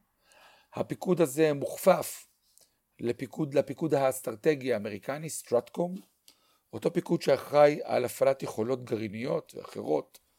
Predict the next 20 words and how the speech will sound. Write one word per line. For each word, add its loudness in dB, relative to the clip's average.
אסטרטגיות -6
של -12
ארצות -14
הברית. -20
מהקמתו 6
מוחלט 4
שמפקד -2
הפיק-, -2
הפיקוד -4
יעמוד 4
גם 8
בראש 2
ה-N -2
S -6
A, -4
גם -4
בראש -2
הסוכנות -6
האזרחית 0
של, -2